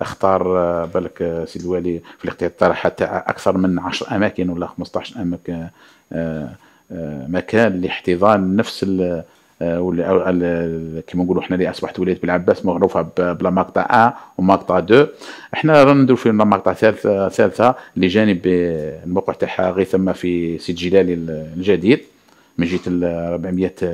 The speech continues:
سكن هذيك، راهم داروا لنا مقطع واختاروا الاختيار أرضية مليحة، سنين وتاروا دراسة، آه، مو رائعة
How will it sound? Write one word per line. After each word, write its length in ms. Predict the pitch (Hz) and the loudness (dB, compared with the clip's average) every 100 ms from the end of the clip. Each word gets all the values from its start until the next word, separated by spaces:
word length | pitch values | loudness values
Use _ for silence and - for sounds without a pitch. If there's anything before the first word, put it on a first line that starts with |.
| 80 | -6
سكن 400 | 80 87 - 85 | -6 -8 -6 -8
هذيك، 260 | 82 - - _ - - - | -8 -10 -12 _ -20 -6 -2
راهم 140 | 117 | 2
داروا 180 | 101 95 | 2 2
لنا 100 | 92 | -2
مقطع 360 | 85 82 120 127 | -4 -2 -2 -2
واختاروا 400 | - - 104 95 | -6 0 2 2
الاختيار 500 | - - 98 92 - | -2 -2 2 4 4
أرضية 300 | 87 90 87 | 2 0 0
مليحة، 380 | 101 - 147 - - _ | 0 0 -2 -4 -20 _
سنين 460 | - 170 123 120 107 | 0 4 4 4 4
وتاروا 480 | 104 98 - 107 | 2 0 4 4
دراسة، 760 | 95 101 95 - 95 87 82 78 - _ _ _ - | 6 6 6 4 4 4 0 -4 -10 _ _ _ -6
آه، 720 | 85 87 82 - - - - | -2 0 0 -2 -2 -4 -4
مو 240 | 101 120 113 95 90 85 | 2 4 4 4 2 6
رائعة 560 | 131 98 92 127 - | 6 8 6 4 2